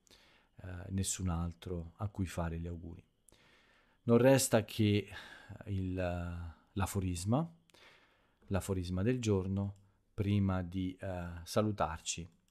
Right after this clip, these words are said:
con l'appuntamento a domani. Eh, beh,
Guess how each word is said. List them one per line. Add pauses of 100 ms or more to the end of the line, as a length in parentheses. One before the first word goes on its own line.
(880)
con
l'appuntamento
a
domani. (1000)
Eh,
beh,